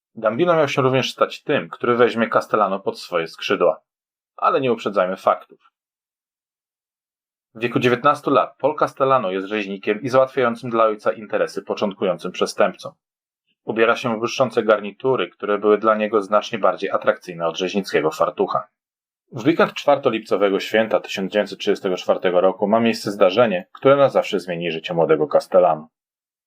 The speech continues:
Oto wraz z dwoma kolegami jadą do Connecticut. Cel? Impreza. Po drodze zatrzymują się w przydrożnym sklepie z ciuchami.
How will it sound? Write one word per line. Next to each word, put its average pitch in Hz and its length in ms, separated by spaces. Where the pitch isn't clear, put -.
Oto 131 260
wraz 131 220
z 120 60
dwoma 139 300
kolegami 107 520
jadą 98 280
do 90 120
Connecticut. - 720
Cel? 117 360
Impreza. 92 540
Po 123 100
drodze 135 260
zatrzymują 123 460
się 131 160
w - 80
przydrożnym 127 520
sklepie - 340
z - 60
ciuchami. 87 500